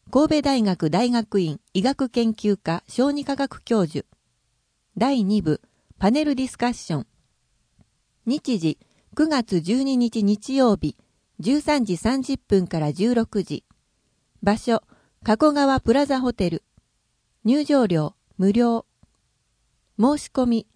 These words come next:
用紙に、丸一、三十周年記念フォーラム申し込み。丸二、住所。丸三、氏名。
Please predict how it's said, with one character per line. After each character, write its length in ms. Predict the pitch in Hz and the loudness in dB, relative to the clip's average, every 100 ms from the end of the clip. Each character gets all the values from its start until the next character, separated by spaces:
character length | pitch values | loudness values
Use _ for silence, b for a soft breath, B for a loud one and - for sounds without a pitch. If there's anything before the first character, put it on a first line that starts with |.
| _ _ _ _ _ - | _ _ _ _ _ -2
用 220 | 240 214 | 2 2
紙 220 | 190 208 | 0 -2
に、 240 | 190 170 - _ _ _ - | 0 -2 -6 _ _ _ -4
丸 280 | 185 214 233 | 0 0 0
一、 420 | 214 - 196 - | -4 -6 -6 -6
三 280 | _ 240 294 | _ -2 -2
十 120 | 302 | -4
周 280 | 294 - 294 | -8 -4 -2
年 200 | 233 175 | 0 -2
記 140 | - 226 | -2 -2
念 200 | 277 277 | -2 0
フ 140 | 277 | 2
ォ 20 | |
ー 40 | 226 | 2
ラ 100 | 165 | 0
ム 320 | 151 160 202 | 0 0 0
申 40 | |
し 40 | - | -2
込 140 | 175 | -4
み。 200 | 160 151 _ _ _ _ _ - | -2 -6 _ _ _ _ _ -4
丸 300 | 180 226 240 | -2 0 2
二、 240 | 214 202 _ - | 0 -2 _ -16
住 260 | 196 269 240 | -4 -2 -2
所。 300 | - 160 - _ _ _ | -4 -6 -6 _ _ _
丸 260 | - 208 254 | -2 0 0
三、 340 | - 226 214 220 _ | -2 -4 -4 -8 _
氏 260 | 220 - 262 | -12 -4 2
名。 280 | 220 151 | 2 0